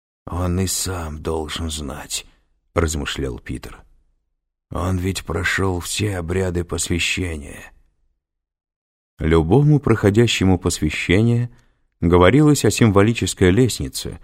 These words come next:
по которой предстоит подняться, постигая тайны земной науки. Во франкмасонстве, так же как в ноэтике и мистериях древности, почитались нераскрытые возможности человеческого разума,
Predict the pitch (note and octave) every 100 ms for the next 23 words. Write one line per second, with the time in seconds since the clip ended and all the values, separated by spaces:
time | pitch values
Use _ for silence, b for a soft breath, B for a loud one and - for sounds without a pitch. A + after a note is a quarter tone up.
0 | _ _ _ _ - F2+ G#2 C3+ E3+ C#3
1 | A2 - A2+ G#2 F#2 F2 D#2+ E2 A2 -
2 | - F#2 E2+ b b b _ B2 - B2+
3 | A2 A2+ G2 - G2 F2 E2 D#2 D#2 D2
4 | C2 B1 B1+ D2 - - - _ _ _
5 | _ _ _ _ _ _ _ _ - D#2
6 | D#2+ - G#2+ A2+ - F#2+ - C3+ A#2 -
7 | - A1+ - - G#2 F#2 E2 D#2+ D#2 -
8 | D#2 D2 F2 F#2+ E2 - D#2+ D2+ E2+ D2+
9 | C#2+ - D#2 D2 C#2 C#2 D#2 A#2+ F2+ -
10 | - - - - _ _ _ _ _ -
11 | E2+ F#2 D#3 D#3+ D3 - G#2+ G#2+ - C#3
12 | B2+ A2+ G2 F#2 G#2+ G#2 G2 - F2+ E2+
13 | D#2+ E2+ E2+ E2+ - B1+ B1 G2 G2 F#2+
14 | G2+